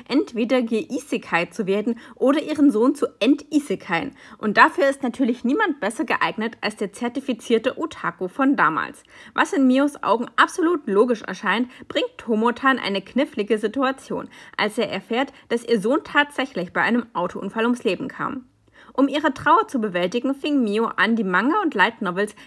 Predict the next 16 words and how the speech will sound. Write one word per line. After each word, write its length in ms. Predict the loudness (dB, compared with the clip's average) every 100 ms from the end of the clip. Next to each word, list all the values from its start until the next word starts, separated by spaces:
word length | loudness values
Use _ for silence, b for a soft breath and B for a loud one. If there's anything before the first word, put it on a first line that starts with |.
| B
die 80 | 2
ihr 100 | 4
Sohn 220 | 4 4
so 100 | 2
geliebt 440 | 0 0 -4 -4
hat, 160 | -6 -2
zu 100 | 0
lesen. 540 | 2 2 -2 -6 -10 B B B
Und 200 | 0 2
in 180 | 2 4
diesen 300 | 4 2 0 -6 -2
fand 240 | 2 2
sie 100 | 0
ein 180 | -2 -2
wiederkehrendes 560 | 0 -2 -2 -4 -4 -2
Thema, 260 | -2 -2